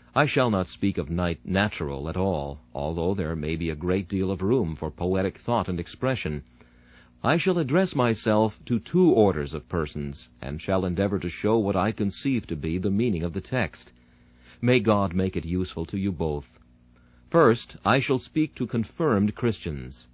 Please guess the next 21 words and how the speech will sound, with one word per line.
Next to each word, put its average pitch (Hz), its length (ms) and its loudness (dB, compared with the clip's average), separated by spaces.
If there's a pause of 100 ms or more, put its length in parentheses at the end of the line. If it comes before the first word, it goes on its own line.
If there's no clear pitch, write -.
(180)
and 85 240 -4
from 110 220 2
this 95 180 0
text - 460 -8
I 87 140 -2
shall 104 180 -4
bring 104 260 0
one 127 140 0
or 131 80 -2
two 131 160 -2
remarks 95 540 0
to 107 100 -6
bear 110 240 0
upon 90 280 -2
their 92 200 -2
case, 73 600 -8
if - 200 -12
they 76 160 -4
are 71 200 -4
in 71 120 -10
darkness. 71 580 -8